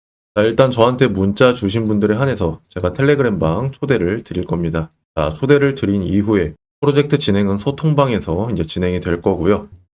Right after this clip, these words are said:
자, 중간중간에 잘 하고 계신가 깜짝 라이브 방송을 진행을 합니다. 자, 이 깜짝 라이브 방송 같은 경우에도 방송 전에 미리 안내를 드립니다. 자, 이 농부학교는 일 년 프로젝트예요.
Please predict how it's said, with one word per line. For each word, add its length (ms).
자, 140
중간중간에 720
잘 240
하고 180
계신가 420
깜짝 440
라이브 320
방송을 640
진행을 480
합니다. 480
자, 180
이 300
깜짝 340
라이브 320
방송 300
같은 280
경우에도 580
방송 340
전에 320
미리 240
안내를 440
드립니다. 840
자, 140
이 140
농부학교는 720
일 160
년 160
프로젝트예요. 840